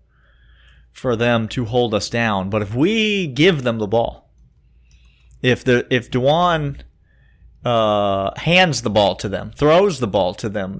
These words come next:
drops the ball on the ground for them, if Zamir puts the ball on the ground for them, uh, what if this is the,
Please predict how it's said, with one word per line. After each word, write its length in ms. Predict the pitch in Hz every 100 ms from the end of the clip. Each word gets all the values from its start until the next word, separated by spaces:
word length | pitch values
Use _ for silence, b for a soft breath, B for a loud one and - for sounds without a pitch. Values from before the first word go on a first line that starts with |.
| 107
drops 400 | 123 170 202 -
the 100 | 208
ball 300 | 202 196 185
on 100 | 185
the 80 | 180
ground 420 | 160 175 190 151
for 180 | - 104
them, 260 | 101 95 -
if 140 | 127
Zamir 600 | 120 131 147 180 294 233
puts 280 | - 123 -
the 80 | 117
ball 360 | 98 101 95 -
on 180 | 110 101
the 80 | 101
ground 360 | 107 95 95
for 140 | - 110
them, 300 | 104 98 95 - B B B B B
uh, 160 | 117 113
what 200 | 139 302
if 140 | 370
this 240 | 214 226 247
is 200 | 185 160
the, 340 | 160 147 156